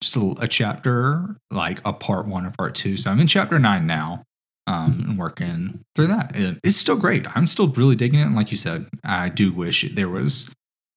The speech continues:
less exposition and just a little bit more combat. I think with that, I would be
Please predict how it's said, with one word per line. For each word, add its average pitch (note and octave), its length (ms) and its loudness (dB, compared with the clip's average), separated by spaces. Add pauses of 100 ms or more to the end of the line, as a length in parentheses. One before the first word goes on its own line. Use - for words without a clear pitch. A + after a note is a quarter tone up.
(120)
less F2 400 -2
exposition F2+ 640 -2
and D#2+ 120 -6
just - 320 -8 (120)
a D3+ 80 -2
little A3 260 0
bit - 160 -2
more - 140 -8
combat. - 520 -6
I - 60 -2
think C3 180 2
with G2 140 0
that, F#2 380 -2
I F#2 100 4
would E2+ 220 -4
be D#2+ 460 -4